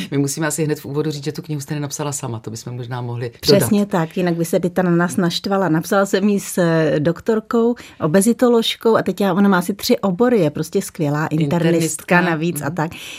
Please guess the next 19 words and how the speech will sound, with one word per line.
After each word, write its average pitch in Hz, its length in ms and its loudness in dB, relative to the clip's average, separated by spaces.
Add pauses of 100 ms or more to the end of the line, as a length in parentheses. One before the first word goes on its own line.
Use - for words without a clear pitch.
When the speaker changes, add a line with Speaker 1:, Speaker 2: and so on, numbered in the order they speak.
(120)
Speaker 2:
Jmenuje 175 240 6
se 180 140 2
Dita 170 220 2
Pichlerová. 156 580 0
Já 135 140 0
si 165 120 -2
myslím, 156 260 2
že 165 100 0
spousta 160 380 -4
lidí 156 340 -2
ji 151 60 0
zná, 135 280 0
protože 143 340 -4
ona 143 100 2
je 135 60 0
taková 143 240 -4
mediálně 139 540 0
taky 147 220 -6
činná 147 520 -4